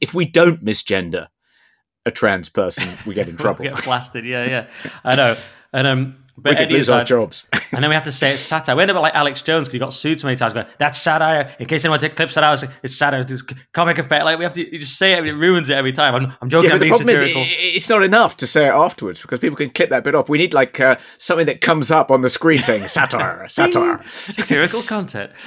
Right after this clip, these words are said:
Speaker 2: Yeah,
Speaker 1: Yeah.
Speaker 2: yeah. So the point is, I'm saying, I know Eddie's a man,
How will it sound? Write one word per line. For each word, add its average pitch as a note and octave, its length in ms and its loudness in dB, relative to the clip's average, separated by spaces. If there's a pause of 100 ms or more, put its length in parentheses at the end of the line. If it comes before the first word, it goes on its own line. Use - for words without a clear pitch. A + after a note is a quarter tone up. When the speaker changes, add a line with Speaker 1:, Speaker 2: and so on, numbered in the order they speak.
(140)
Speaker 2:
Yeah, D3 280 2
Speaker 1:
Yeah. C#3 240 2 (120)
Speaker 2:
yeah. A#2+ 140 -6
So - 180 -4
the C#3+ 100 -2
point G3 260 2
is, C3+ 160 0
I'm C3+ 140 2
saying, F3+ 280 -6 (180)
I A#2 340 -10
know A#2 200 -4
Eddie's D#3+ 260 -2
a D#3+ 60 -4
man, A#2+ 400 -4